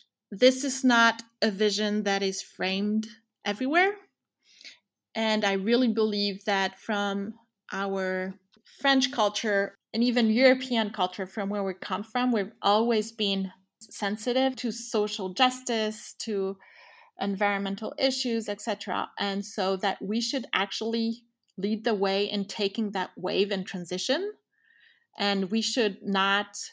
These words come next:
stick to just the digital transformation and say we need to build digital champions, but just we need to say,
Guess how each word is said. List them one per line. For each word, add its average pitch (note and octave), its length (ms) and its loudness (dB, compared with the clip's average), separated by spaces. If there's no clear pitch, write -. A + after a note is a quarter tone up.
stick C4+ 420 -2
to B3 100 -4
just G#3+ 360 -2
the G#3+ 100 -2
digital G3+ 440 -2
transformation F#3+ 920 -4
and F#3 160 -6
say F3+ 220 -4
we F#3 120 -6
need F#3+ 200 -4
to G3+ 80 -6
build F#3 180 -2
digital F3+ 400 -4
champions, B3+ 640 0
but G3 160 0
just F#3+ 380 -2
we G3 80 -4
need F#3 220 -6
to G3 120 -8
say, F3+ 460 0